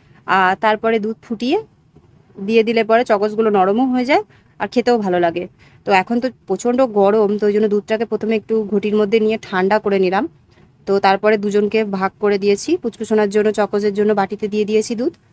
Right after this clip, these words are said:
আর শুভর জন্য দিয়ে দিলাম গ্লাসে। তো এখন সন্ধেবেলা ওরা এটাই টিফিন করতে থাকবে। আর আগের দিনকে একটা বুনু আমাকে কমেন্ট করেছিল,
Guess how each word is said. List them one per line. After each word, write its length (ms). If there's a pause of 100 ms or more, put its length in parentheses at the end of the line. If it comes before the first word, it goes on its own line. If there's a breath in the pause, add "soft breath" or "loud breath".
(260 soft breath)
আর 220
শুভর 280
জন্য 240
দিয়ে 180
দিলাম 240
গ্লাসে। 380 (440)
তো 60
এখন 180
সন্ধেবেলা 460
ওরা 120
এটাই 200
টিফিন 240
করতে 240
থাকবে। 360 (840)
আর 240
আগের 320
দিনকে 240
একটা 200
বুনু 200
আমাকে 280
কমেন্ট 300
করেছিল, 440